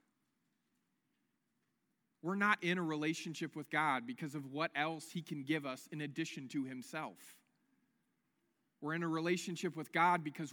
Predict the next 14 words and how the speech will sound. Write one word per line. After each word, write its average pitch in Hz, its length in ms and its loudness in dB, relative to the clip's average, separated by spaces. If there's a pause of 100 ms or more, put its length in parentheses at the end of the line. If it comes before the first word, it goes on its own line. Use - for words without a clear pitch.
we 180 200 0
believe 151 400 -2
God 175 440 4
and 139 140 -8
God 170 200 2
alone 147 520 -4
is 156 160 -4
enough. 147 380 -8 (2000)
Put - 160 -16
your 165 80 -10
hope 151 240 -6
in 156 60 -6
the 147 80 -6
Lord, 117 400 -6